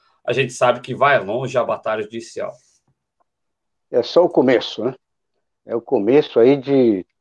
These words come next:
Speaker 2: uma semanada que promete muito, e muito, né?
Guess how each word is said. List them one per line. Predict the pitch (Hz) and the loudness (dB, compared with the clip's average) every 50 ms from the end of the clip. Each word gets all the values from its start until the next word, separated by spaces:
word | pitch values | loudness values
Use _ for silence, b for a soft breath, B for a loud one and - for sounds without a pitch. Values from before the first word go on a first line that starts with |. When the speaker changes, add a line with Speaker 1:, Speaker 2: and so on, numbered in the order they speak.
| _ - | _ -4
Speaker 2:
uma | 120 131 139 | -2 -2 -2
semanada | 123 - - - 143 120 113 113 110 104 101 107 117 131 147 147 147 | -2 -2 2 2 4 4 4 2 2 2 2 2 4 2 2 2 0
que | 139 - 143 | -2 -4 -4
promete | - 156 143 117 113 123 143 143 - - | -2 2 2 4 4 4 2 2 0 -2
muito, | - 104 117 127 131 120 104 - _ - - - _ | 0 2 2 4 4 2 0 -2 _ -20 -20 -18 _
e | - 127 | -8 -6
muito, | 123 104 113 139 156 151 131 98 - _ - 80 | -4 0 2 4 4 4 2 0 -4 _ -20 -18
né? | 87 95 | -18 -18